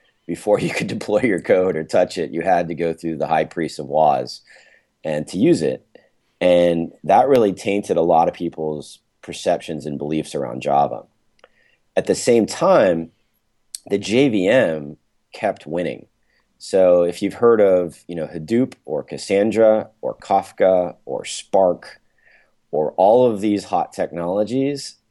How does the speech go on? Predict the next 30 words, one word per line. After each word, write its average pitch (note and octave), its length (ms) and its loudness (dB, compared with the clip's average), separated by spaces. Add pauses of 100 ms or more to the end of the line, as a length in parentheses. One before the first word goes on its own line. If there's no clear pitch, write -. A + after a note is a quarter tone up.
(240)
guess B2 240 0
what - 120 0
those A#2+ 200 4
all G#2 180 6
run F#2+ 200 0
on A1+ 220 -8
is C2 140 -16
the C#2+ 80 -14
J D#2 220 -4
V D2 160 -6
M. A#1 160 -10 (640)
So - 120 -10
the F2+ 100 -2
J A#2 240 4
V B2+ 160 2
M A2+ 220 4
is E2+ 160 -2
this E2+ 280 -4
unbelievably G2 920 0
proven F#2 640 -2
piece F2+ 300 -4
of E2 80 -6
technology, D2+ 960 -4 (600)
um, D2 640 -2 (300)
that D#2+ 400 2
has D#2+ 480 2 (400)
just G2 360 0
never G2+ 420 2
stopped F2+ 460 0
winning D#2 520 -4